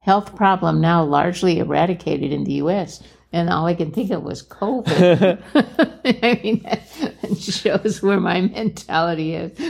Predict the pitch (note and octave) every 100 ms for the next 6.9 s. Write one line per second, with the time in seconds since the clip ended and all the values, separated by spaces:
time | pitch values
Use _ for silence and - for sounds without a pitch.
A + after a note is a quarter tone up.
0 | - D4 E4+ C4+ F#3+ F#3 - A3+ - E3
1 | E3 - E3+ E3+ - F3+ - - A3 F4+
2 | G3 F3+ E3 E3 E3 F3 F#3 A3 G3 -
3 | - F3+ E3+ - E3 E3 F3+ F#3 F3+ F3
4 | F3 E3 - F3+ F3+ F#3 - E3+ C#3+ C#3+
5 | B2+ - - F#3 G#3 - F3 F3+ E3 D3+
6 | - F3 E3+ - - - - A2+ C3+